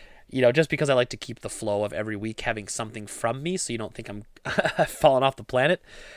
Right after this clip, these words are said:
But, uh, it has been an incredible year, and I said this on the Star Wars one, so if you've listened to that already, I apologize if I'm doubling this up, but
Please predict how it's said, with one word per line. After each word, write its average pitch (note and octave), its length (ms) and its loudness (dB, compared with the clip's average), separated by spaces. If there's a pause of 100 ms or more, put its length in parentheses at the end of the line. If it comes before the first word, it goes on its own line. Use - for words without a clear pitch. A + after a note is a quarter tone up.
(380)
But, C#3+ 280 10 (960)
uh, C#3+ 160 4
it D3 100 6
has F3+ 200 6
been D3+ 200 0
an B2+ 120 -2
incredible C3+ 420 2
year, B2 260 4
and B2 100 4
I C3 60 6
said F#3+ 200 4
this G3 160 0
on D#3 120 4
the B2+ 60 -4
Star B2+ 260 4
Wars A2+ 180 2
one, G#2+ 120 -4
so - 120 -6
if A2+ 80 -6
you've A#2+ 120 -4
listened C3+ 240 -2
to A#2 60 -4
that A2+ 160 4
already, G#2+ 380 -2 (500)
I B2 60 2
apologize A#2+ 460 2
if A2 80 -6
I'm G#2+ 120 -4
doubling G#2+ 320 -2
this G#2 180 -6
up, A2+ 160 -2
but A#2 240 -2